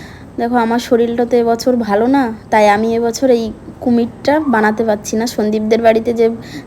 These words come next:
দেল ঠাকুরের পুজোটা হয়, প্রতি বছর আমিই বানাই। প্রতি বছর বলতে, যতদিন আমার দিদিমা শাশুড়ি বেঁচে ছিলেন, ততদিন উনিই বানিয়েছিলেন।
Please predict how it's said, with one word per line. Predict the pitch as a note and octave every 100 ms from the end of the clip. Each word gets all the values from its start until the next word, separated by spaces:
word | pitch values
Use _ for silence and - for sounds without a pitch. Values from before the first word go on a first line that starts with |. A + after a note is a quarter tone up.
| A3
দেল | A3 G#3+ A3+
ঠাকুরের | A3 G#3+ A#3 A#3+
পুজোটা | A3 G#3+ A3 A#3
হয়, | A3 A3 G#3+ B3+
প্রতি | A3+ A#3
বছর | A3+ A3+ C4+
আমিই | A3+ A3 A#3+ C4
বানাই। | B3+ G3 F#3+ A3+ D#4+ - - - -
প্রতি | D4 C#4+
বছর | D#4 D4+ E4
বলতে, | D4+ D#4 D4+ D#4+ E4 D4+ A3+ - - -
যতদিন | A#3+ A#3 B3+ C4+
আমার | C#4 C4 A#3+
দিদিমা | A3+ A#3
শাশুড়ি | B3+ C4 B3+ C4+
বেঁচে | B3 A#3+ C4
ছিলেন, | B3 C4+ C4+ C#4+
ততদিন | C#4 A3+ B3+ C4+
উনিই | - C4+ D4 D4
বানিয়েছিলেন। | B3+ A#3 A#3 - A3+